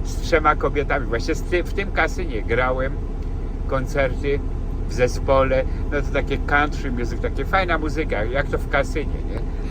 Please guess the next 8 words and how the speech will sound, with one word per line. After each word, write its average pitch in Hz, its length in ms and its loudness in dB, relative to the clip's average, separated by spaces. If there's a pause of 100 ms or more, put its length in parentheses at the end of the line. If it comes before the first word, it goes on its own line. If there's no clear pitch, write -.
(300)
Wiecie. 90 240 -2 (680)
Także 107 200 0
pozdrawiam 131 640 4
was, 156 320 4 (220)
życzę - 220 -2
wam 120 200 2
miłego 131 460 2
dnia 143 500 2